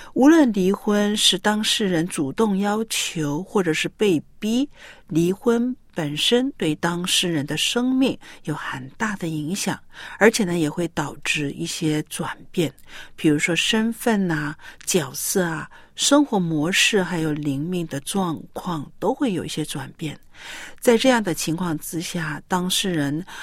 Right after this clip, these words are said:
很自然的会经历一系列的情绪的反应。这个情绪的反应呢，我记得之前我们也讲过。首先呢，就是否定事实，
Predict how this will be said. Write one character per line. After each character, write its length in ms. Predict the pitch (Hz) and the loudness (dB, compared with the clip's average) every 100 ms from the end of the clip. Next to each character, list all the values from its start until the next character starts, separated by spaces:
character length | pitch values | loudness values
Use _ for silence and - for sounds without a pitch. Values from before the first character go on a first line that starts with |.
| - - | -14 -12
很 220 | - 175 | -4 -2
自 240 | - - 339 | 0 4 6
然 220 | 262 180 | 6 2
的 120 | 156 | -2
会 140 | 151 156 | -2 -2
经 320 | - 185 185 | 0 0 2
历 180 | 180 170 | 0 0
一 180 | 185 | -2
系 400 | 208 - - 277 | 0 0 4 2
列 260 | 214 208 175 | 4 2 0
的 140 | 147 | -2
情 400 | 147 - 151 131 | -4 -4 -2 -4
绪 260 | 190 - 202 | -4 -4 -4
的 180 | 160 147 | -6 -12
反 320 | - - - - - | -10 -10 -8 -10 -6
应。 200 | - 156 - - - - - - - | -2 -2 -2 -20 -20 -16 -16 -6 6
这 100 | 359 | 6
个 100 | 262 | 6
情 300 | - 185 190 | 4 2 0
绪 180 | - 220 | 0 0
的 140 | 185 | -2
反 300 | - 156 120 - | -2 -6 -6 -2
应 160 | 190 160 | -2 0
呢， 180 | 147 139 | -2 -4
我 100 | 143 | -8
记 180 | - 185 | -6 -4
得 120 | 151 | -4
之 160 | - | -6
前 300 | 180 - 156 | -8 -2 -2
我 120 | 139 139 | -2 -4
们 200 | 147 160 | -4 -2
也 160 | 156 | -4
讲 300 | 170 - 151 139 | -6 -6 -6 -10
过。 260 | - 156 120 - - - - | -10 -8 -8 -14 -16 -14 -2
首 220 | - 165 | 2 2
先 240 | - 277 | 4 4
呢， 100 | 285 | 4
就 140 | 202 180 | 4 0
是 140 | - | 0
否 320 | 175 - 156 - | -2 0 0 0
定 220 | 208 202 | 2 4
事 300 | 190 - 233 | 4 4 4
实， 520 | - - 165 147 156 | 6 6 4 4 2